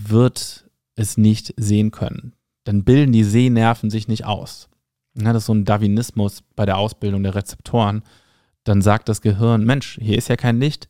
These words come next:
Sehnerven brauche ich nicht.“ Das Kind wird wahrscheinlich blind, wenn es in der Dunkelheit groß wird, weil es nie lernt zu sehen. Das jetzt übertragen, wenn ein Kind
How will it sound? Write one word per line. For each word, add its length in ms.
Sehnerven 840
brauche 420
ich 140
nicht.“ 320
Das 140
Kind 260
wird 260
wahrscheinlich 500
blind, 360
wenn 120
es 80
in 60
der 80
Dunkelheit 420
groß 300
wird, 240
weil 120
es 100
nie 180
lernt 440
zu 100
sehen. 360
Das 160
jetzt 140
übertragen, 580
wenn 100
ein 160
Kind 340